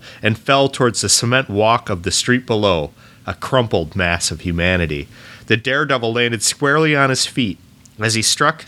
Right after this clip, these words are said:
the walk, his legs shattered and he toppled over, striking his head on the cement. The crowd started to crush in around, but the police kept back the morbidly curious and the ambulance was soon on the scene. With several physicians in attendance, the injured man was taken to the hospital.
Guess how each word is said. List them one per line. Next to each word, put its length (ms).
the 100
walk, 420
his 200
legs 240
shattered 560
and 160
he 80
toppled 460
over, 380
striking 500
his 200
head 220
on 120
the 80
cement. 440
The 100
crowd 360
started 380
to 60
crush 360
in 120
around, 540
but 160
the 100
police 340
kept 240
back 260
the 80
morbidly 600
curious 540
and 160
the 140
ambulance 500
was 120
soon 300
on 120
the 80
scene. 400
With 120
several 320
physicians 520
in 100
attendance, 520
the 300
injured 260
man 280
was 140
taken 240
to 60
the 140
hospital. 520